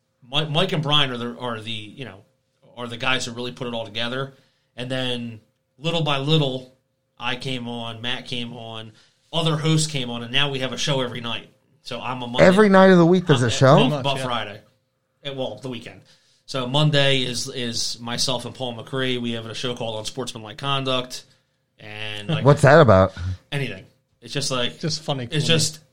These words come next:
Speaker 1: it could be any topic. Like Wednesday, we have a show called The Green Room, and that's just all Eagles talk.
Speaker 2: Okay.
Speaker 1: So there's different, different things on different nights. There used, there was a baseball show. There was just a strictly a, uh,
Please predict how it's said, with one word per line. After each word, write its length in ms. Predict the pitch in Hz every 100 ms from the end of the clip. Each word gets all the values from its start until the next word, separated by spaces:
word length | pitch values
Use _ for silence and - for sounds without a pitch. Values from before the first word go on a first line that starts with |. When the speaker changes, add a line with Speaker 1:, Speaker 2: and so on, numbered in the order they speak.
| _ -
Speaker 1:
it 80 |
could 120 | 143 143
be 120 | 139
any 140 | 131
topic. 440 | 120 120 107 104 -
Like 180 | 127
Wednesday, 380 | 127 170 160 147
we 80 | 127
have 100 | 127
a 40 |
show 160 | 123 131
called 160 | 127 120
The 40 |
Green 260 | 113 135 123
Room, 240 | 104 101 104 _ _
and 100 | 120
that's 140 | 123
just 120 | 131 123
all 220 | 131 131
Eagles 260 | 123 113 95
talk. 280 | 104 - - _ _ _ -
Speaker 2:
Okay. 400 | 123 123 117 107 101 _ -
Speaker 1:
So 160 | 160
there's 200 | 151 147
different, 480 | - 175 180 170 156 - _ -
different 320 | 170 170 -
things 220 | 156 143
on 120 | 131
different 300 | 143 143 120
nights. 460 | 131 143 151 - - _ _ _ _ -
There 80 | 123
used, 200 | 127 -
there 80 | 123
was 140 | 117
a 40 |
baseball 460 | 110 165 156 156 139
show. 420 | 135 147 135 131
There 140 | 117 110
was 240 | 117 107
just 220 | 120 -
a 200 | 107 101
strictly 440 | 104 131 - 117 107
a, 320 | 107 107 110 101
uh, 320 | 101 98